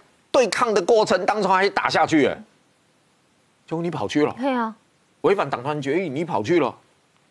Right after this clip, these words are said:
Speaker 1: 然后五一七我们是打假的，五二一不能打真的，
Speaker 2: 嗯。
Speaker 1: 哦，不要打真的。
Speaker 2: 嗯。
Speaker 1: 所以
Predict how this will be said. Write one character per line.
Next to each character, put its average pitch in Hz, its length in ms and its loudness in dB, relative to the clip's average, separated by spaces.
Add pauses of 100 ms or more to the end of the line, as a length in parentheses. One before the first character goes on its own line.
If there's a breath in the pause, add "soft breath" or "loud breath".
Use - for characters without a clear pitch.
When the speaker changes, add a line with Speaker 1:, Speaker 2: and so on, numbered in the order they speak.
(800)
Speaker 1:
然 151 100 0
后 208 200 2
五 143 120 0
一 175 100 -2
七 196 160 -2
我 156 120 0
们 127 100 -6
是 175 80 -10
打 104 180 -8
假 - 140 -10
的， - 160 -18 (1040 soft breath)
五 185 180 4
二 220 80 6
一 214 340 2 (460)
不 233 100 -2
能 175 120 0
打 110 180 -2
真 180 160 2
的， 160 80 0
Speaker 2:
嗯。 190 220 -6 (1300)
Speaker 1:
哦， 190 60 -4
不 - 80 0
要 233 120 4
打 135 120 2
真 175 200 2
的。 147 80 2 (120)
Speaker 2:
嗯。 - 80 -20 (560)
Speaker 1:
所 262 240 2
以 190 160 0